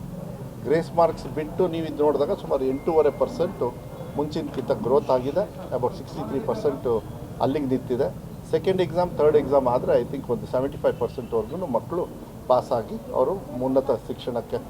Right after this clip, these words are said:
ಹೋಗ್ತಕ್ಕಂಥ ವ್ಯವಸ್ಥೆನ ನನ್ನ ಇಲಾಖೆಯಿಂದ ಆಗ್ತಾ ಇದೆ. ಮತ್ತು ಗ್ಯಾರಂಟಿಗಳ ಬಗ್ಗೆ ನಾನು ಏನು ಹೆಚ್ಚು ಹೇಳೋದಕ್ಕೆ ಹೋಗೋದಿಲ್ಲ, ಒಂದೇ ಮಾತು ಹೇಳ್ತೀನಿ,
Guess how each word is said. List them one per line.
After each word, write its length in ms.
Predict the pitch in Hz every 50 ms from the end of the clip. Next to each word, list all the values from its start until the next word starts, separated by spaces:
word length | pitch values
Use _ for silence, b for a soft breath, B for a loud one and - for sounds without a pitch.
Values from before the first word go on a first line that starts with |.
| - - - - - -
ಹೋಗ್ತಕ್ಕಂಥ 520 | - 120 123 - - - - 117 110 - 180
ವ್ಯವಸ್ಥೆನ 520 | 175 123 107 113 123 - - - 120 147
ನನ್ನ 240 | 160 139 113 110 110
ಇಲಾಖೆಯಿಂದ 520 | 113 107 - - - - - 117 110 110
ಆಗ್ತಾ 360 | 110 104 107 - - 110 104
ಇದೆ. 200 | 107 107 147 190 - - - - - - - -
ಮತ್ತು 180 | - - -
ಗ್ಯಾರಂಟಿಗಳ 520 | 127 147 151 156 170 151 - 156 135 143 139
ಬಗ್ಗೆ 240 | 127 127 127 147
ನಾನು 200 | 139 123 120 120
ಏನು 140 | 123 127 123
ಹೆಚ್ಚು 280 | 107 117 110 - - 135
ಹೇಳೋದಕ್ಕೆ 280 | 127 131 117 113 -
ಹೋಗೋದಿಲ್ಲ, 380 | - 113 104 110 101 101 98 95
ಒಂದೇ 200 | 110 127 147 165
ಮಾತು 220 | 165 156 143 -
ಹೇಳ್ತೀನಿ, 380 | - 131 117 107 - - 98